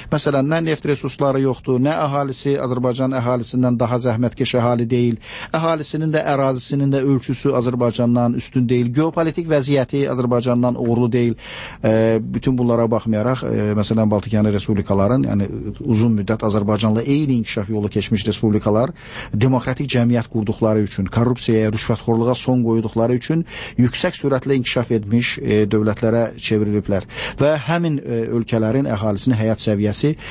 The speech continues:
Azərbaycanın həyat səviyyəsindən müqayisə olunmaz dərəcədə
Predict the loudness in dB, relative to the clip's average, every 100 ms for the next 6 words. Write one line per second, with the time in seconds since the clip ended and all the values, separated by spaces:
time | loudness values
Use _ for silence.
0 | -4 0 2 2 2 2 0 0 0 0
1 | 0 0 2 0 2 2 4 2 -2 -10
2 | -2 2 2 0 0 0 0 0 -2 0
3 | -2 -2 0